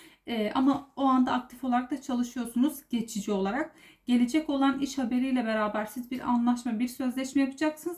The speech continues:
Aynı zamanda mevcut işinizi de bitireceğiniz için sizin için bir süreçte bitmiş olacak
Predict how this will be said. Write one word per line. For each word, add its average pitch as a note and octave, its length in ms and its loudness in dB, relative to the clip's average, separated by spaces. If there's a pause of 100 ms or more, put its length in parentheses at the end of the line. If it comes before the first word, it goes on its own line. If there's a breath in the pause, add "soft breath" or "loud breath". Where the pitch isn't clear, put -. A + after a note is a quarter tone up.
(140)
Aynı C#4 260 4
zamanda C#4 480 2
mevcut B3 480 2
işinizi B3 400 2
de G3+ 120 -2
bitireceğiniz A#3+ 580 0
için G#3+ 260 -8 (340 loud breath)
sizin C4 300 2
için B3 320 0
bir D4 140 6
süreçte B3+ 720 -4 (160)
bitmiş C4+ 480 2
olacak A3+ 500 0